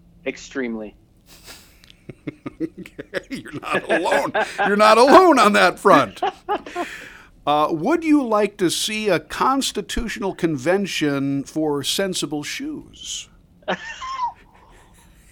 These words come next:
Speaker 1: Um, no, I think there are bigger issues we could probably do at a convention.
Speaker 2: Probably so, but, uh, speaking of which, I need some new loafers. Num-,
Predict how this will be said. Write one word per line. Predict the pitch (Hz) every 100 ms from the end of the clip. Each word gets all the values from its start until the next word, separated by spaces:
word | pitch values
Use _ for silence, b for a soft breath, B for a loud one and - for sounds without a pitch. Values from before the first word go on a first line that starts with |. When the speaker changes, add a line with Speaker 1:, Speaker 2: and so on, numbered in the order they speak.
| -
Speaker 1:
Um, | - 156 165 160 156 - -
no, | 147 147
I | 147 - 156
think | 151 190 -
there | 170
are | 139
bigger | 123 139 135
issues | 127 123 - 123 -
we | 123
could | 120 113
probably | 123 117
do | 110 120 110
at | 107
a | 110 104
convention. | - 107 107 - - - - -
Speaker 2:
Probably | 175 196 180 143 123
so, | - 151 117 104
but, | 98 95 -
uh, | 104
speaking | 95 - 139 123
of | 107
which, | 110 98
I | 110
need | 113 104
some | - 98
new | 101
loafers. | 95 92 87 69 - - - B B B B B
Num-, | 208 262